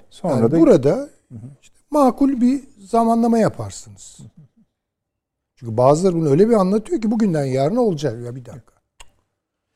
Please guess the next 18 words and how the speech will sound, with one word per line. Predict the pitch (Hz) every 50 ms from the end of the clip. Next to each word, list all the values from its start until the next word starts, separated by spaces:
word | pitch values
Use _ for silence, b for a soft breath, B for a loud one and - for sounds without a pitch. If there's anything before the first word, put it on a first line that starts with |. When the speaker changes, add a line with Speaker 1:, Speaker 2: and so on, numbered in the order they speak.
| _ _ _ _
Speaker 1:
Yani | 117 123
Speaker 2:
Ya | 190 190
Speaker 1:
biz | 180 175
Speaker 2:
hiç | 262 285
Speaker 1:
gidişat | 131 - -
Speaker 2:
olmayacak. | 202 180 170 156 156 135 127
Speaker 1:
üzerinde | 151 131 135 131 123 120 113 113 107 -
konuşuruz. | - 110 107 101 - 110 101 98 98 107
Bir | 107
kere | - 120 113
onu | 110 113
söyleyelim | 110 - 123 117 120 139 160 196 202 165 117
de. | 95 90 - - - - _ _ _ _
Speaker 2:
Tabii, | - 196 170 135 -
tabii. | _ - 110 -
Hiç | - 262 254 - 302
olmayacak | 285 233 202 175 165 156 143 131 147 127 - - -
gibi | 123 110 110 113